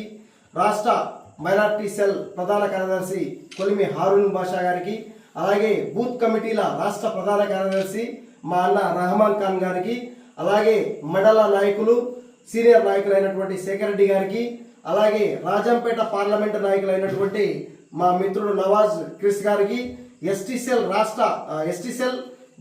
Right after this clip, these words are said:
జిల్లా, అన్నమయ్య జిల్లా అధ్యక్షులైనటువంటి చంద్రనాయక్ గారికి, అలాగే మా అక్కగారు టి సుండుపల్లి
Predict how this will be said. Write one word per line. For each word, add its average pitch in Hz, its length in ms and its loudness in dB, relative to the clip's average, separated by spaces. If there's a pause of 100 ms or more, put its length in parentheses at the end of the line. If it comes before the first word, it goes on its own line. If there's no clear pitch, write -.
జిల్లా, 220 240 4 (180)
అన్నమయ్య 220 340 2
జిల్లా 208 260 0
అధ్యక్షులైనటువంటి 196 840 0 (200)
చంద్రనాయక్ 190 540 0
గారికి, 196 300 0 (480)
అలాగే 208 340 2 (340)
మా 180 160 0
అక్కగారు 208 460 2 (460)
టి 214 140 -4
సుండుపల్లి 214 580 0